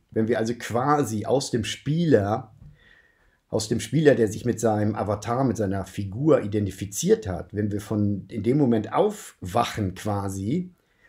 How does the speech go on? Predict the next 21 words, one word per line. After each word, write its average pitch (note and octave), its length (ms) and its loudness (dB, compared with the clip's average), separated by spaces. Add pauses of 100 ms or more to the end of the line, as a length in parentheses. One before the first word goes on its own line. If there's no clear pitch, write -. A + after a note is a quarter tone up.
(140)
weil A2+ 500 6 (160)
uns G#2+ 160 -2
jemand G#2+ 300 2
ruft D#3+ 380 2
oder F2+ 480 -2 (880)
was A#2+ 160 4
auch A2 140 2
immer, D3+ 400 6
wir G#2 160 2
setzen B2 260 0
die - 40 -2
Kopfhörer C#3 440 4
oder G#2 120 4
die G2+ 80 -4
Brille C#3 380 4
ab, B2+ 260 -2
äh, F#2+ 420 0
gehen A#2 200 0
vom A2+ 160 0
Computer A2 480 4
weg, A#2 440 4